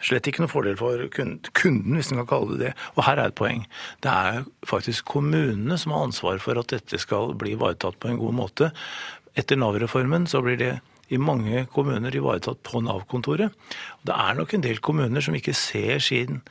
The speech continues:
på å si, ansvarsposisjon like godt, og sørger for at de som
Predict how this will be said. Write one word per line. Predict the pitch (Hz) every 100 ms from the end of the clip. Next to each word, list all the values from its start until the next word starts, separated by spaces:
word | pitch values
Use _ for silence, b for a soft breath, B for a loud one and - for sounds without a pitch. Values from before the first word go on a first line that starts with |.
| B B
på | -
å |
si, | 123 131 - B -
ansvarsposisjon | 135 - - 90 - - - 127 139 147
like | - 143
godt, | 180 240 -
og | 185 143 151
sørger | - 143 101 101
for | - 127
at | -
de | -
som | - 127 131